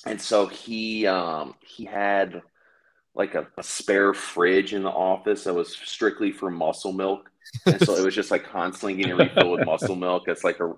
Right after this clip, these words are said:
that's like a running joke. Um, and he would actually, in his pursuit of protein, and I don't know, this is, this is, like, the funny story, and it sort of became,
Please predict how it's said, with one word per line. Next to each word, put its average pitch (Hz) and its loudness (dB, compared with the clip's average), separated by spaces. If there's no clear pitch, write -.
that's 90 -2
like 101 4
a 95 2
running 90 0
joke. 90 4
Um, 92 0
and 110 -4
he 110 -4
would 98 2
actually, 110 -2
in 95 -4
his 101 -6
pursuit 113 -4
of - -2
protein, 85 -2
and 104 -6
I 113 4
don't 147 0
know, 110 0
this 123 4
is, 117 -8
this 107 -8
is, 110 -8
like, 104 0
the 95 -4
funny 95 -2
story, 87 -2
and 78 -10
it 76 -16
sort 90 -4
of 80 -8
became, 85 -8